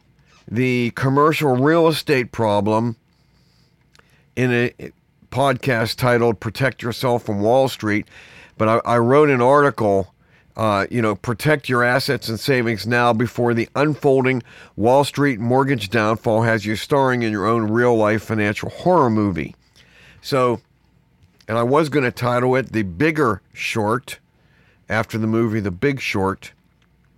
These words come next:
because of BlackRock, uh,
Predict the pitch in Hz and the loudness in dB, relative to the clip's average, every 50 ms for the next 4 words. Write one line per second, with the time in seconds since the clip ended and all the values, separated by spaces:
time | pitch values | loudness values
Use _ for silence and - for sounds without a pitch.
0 | _ - _ _ _ _ _ _ _ _ - 104 - - 120 135 143 143 135 110 | _ -20 _ _ _ _ _ _ _ _ -8 -8 -6 -2 0 2 2 2 2 0
1 | 120 117 98 101 104 98 - - _ _ _ _ _ _ _ _ _ _ _ _ | 0 -2 0 -2 -2 -4 -8 -18 _ _ _ _ _ _ _ _ _ _ _ _
2 | _ - 95 95 107 110 120 135 156 175 - 104 104 98 95 95 120 - - - | _ -20 -12 -6 -4 -2 0 0 0 -2 -2 -4 -2 -2 0 0 -2 -4 -8 -16
3 | - _ _ _ _ _ _ _ _ _ _ _ _ _ _ _ _ _ _ - | -20 _ _ _ _ _ _ _ _ _ _ _ _ _ _ _ _ _ _ -10
4 | 107 107 104 95 87 82 80 76 67 | -6 -4 -4 -2 -4 -4 -6 -6 -8